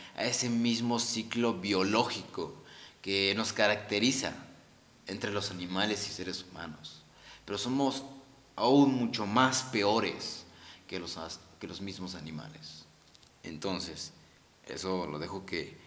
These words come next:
lo analices tú. Y vamos a pasar, eh, en el tema del día de hoy. Vamos a recapitular. Obviamente vamos a otra vez embarcar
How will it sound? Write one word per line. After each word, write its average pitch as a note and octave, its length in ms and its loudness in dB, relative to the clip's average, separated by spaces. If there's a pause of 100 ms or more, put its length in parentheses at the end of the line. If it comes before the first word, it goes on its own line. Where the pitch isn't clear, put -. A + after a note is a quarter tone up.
(480)
lo F#2+ 320 4
analices F2 600 0
tú. C#3+ 220 0 (800)
Y F2+ 280 -2
vamos A#2+ 260 0
a A#2 80 -4
pasar, G#2 600 0
eh, F#2 400 -2
en F#2 120 -4
el F2 200 -6
tema C#3+ 260 -4
del F2+ 80 -4
día F2 160 2
de F2 100 0
hoy. F2 220 0 (240)
Vamos F#2 460 -2
a E2 380 -4
recapitular. F#2 1040 2 (760)
Obviamente F#2+ 720 2 (580)
vamos G2 540 -2 (200)
a E2+ 680 -2 (840)
otra G#2 280 2
vez - 440 0 (540)
embarcar F2+ 800 0